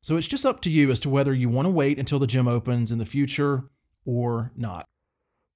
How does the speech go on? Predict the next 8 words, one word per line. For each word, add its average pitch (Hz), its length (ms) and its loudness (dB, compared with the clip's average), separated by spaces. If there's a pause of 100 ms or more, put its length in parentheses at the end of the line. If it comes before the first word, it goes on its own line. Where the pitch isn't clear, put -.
(520)
Another 208 380 4
venue 127 560 2
that 123 180 -4
they 127 120 2
finished 117 500 -2
and 120 100 -2
opened 120 320 0
up 113 240 -4